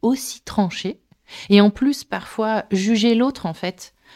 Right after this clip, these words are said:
Euh, on ju-, on juge celui qui est, qui est trop, euh, qui est trop cheesy, qui va se faire, euh, toute une montagne de la Saint-Valentin et de la fête des amoureux.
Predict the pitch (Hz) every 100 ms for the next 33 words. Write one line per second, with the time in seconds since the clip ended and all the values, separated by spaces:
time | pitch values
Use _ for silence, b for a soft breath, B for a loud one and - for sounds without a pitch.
0 | B B 175 170 165 - 196 180 196 220
1 | 190 190 226 233 - 196 185 208 202 170
2 | 160 160 156 151 175 175 - 196 185 151
3 | 147 147 147 143 175 - 196 - 175 180
4 | 269 302 - 156 151 - 185 180 165 160
5 | B B - 220 208 208 190 202 208 180
6 | 170 165 170 165 170 170 202 170 151 -
7 | 165 170 160 156 156 220